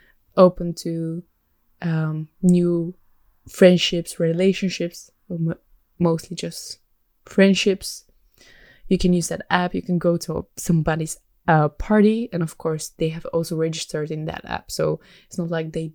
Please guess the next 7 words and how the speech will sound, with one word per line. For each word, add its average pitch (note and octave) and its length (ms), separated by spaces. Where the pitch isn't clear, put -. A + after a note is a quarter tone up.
don't E3 280
know, E3 360
uh, D#3+ 260
about D#3 500
you. F3+ 320
So - 320
yeah, E3+ 220